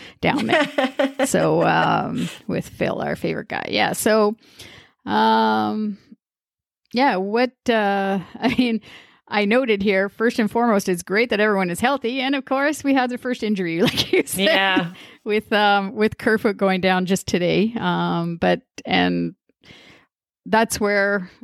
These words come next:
Speaker 1: where we just talked about with the taxi squad, it's definitely gonna be used. I have a feeling, depending on how long that injury is, like,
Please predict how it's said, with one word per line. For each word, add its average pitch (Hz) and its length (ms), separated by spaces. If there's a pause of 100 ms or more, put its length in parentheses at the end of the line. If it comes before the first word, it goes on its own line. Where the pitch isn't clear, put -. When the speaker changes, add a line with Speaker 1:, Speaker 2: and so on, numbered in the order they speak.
(360)
Speaker 1:
where 185 260
we 180 120
just 185 240
talked 180 240
about 165 200
with 165 100
the - 80
taxi 170 360
squad, 170 340
it's 170 160
definitely 175 320
gonna 165 160
be 160 100
used. 170 460
I 170 160
have 185 160
a 170 40
feeling, 170 600
depending 196 320
on 175 80
how 170 160
long 160 380
that 160 200
injury 165 480
is, 165 260
like, 160 400